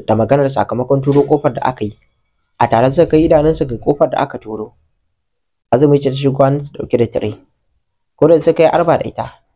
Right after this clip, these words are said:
nan fa suka shiga yin ƴan kame-kame na rashin gaskiya. Ba su amsa mata sallamar ba, sallamar da ta yi musu ba.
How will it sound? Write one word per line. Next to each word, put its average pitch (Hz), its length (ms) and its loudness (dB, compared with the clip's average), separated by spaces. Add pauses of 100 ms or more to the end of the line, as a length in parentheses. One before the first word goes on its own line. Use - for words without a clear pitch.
nan 135 120 0
fa 147 120 4
suka - 240 -2
shiga - 220 0
yin 143 240 2
ƴan 143 140 -2
kame-kame 135 520 -2
na 135 120 0
rashin 135 260 -4
gaskiya. - 360 -10 (1000)
Ba 127 80 2
su - 100 -2
amsa 196 260 0
mata 190 180 0
sallamar 170 480 2
ba, 135 260 -8
sallamar 185 380 2
da 123 100 2
ta 139 80 -4
yi 147 60 2
musu 147 200 -6
ba. - 180 -12